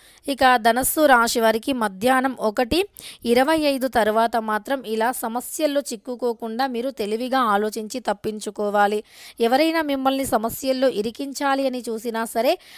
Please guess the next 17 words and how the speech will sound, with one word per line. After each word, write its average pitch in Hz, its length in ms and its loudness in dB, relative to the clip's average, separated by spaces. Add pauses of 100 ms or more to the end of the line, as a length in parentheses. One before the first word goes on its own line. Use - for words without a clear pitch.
(120)
ఆ 233 140 6
యొక్క 277 200 4
ప్రలోభాలకి 277 800 2
మీరు 262 240 0 (100)
లొంగకుండా 240 560 2
ఉండడానికి 233 600 0
ప్రయత్నించాలి. 208 920 2 (480)
ఇలా 262 240 6 (180)
ధనస్సు 240 460 4
రాశి 247 360 6
వారికి 226 340 4
ఖచ్చితంగా 240 560 0
ఈ 226 160 2
విధంగా 226 400 2
ఉంటుంది. 240 380 -2
ఈ 220 140 0
రాశిలో 214 420 2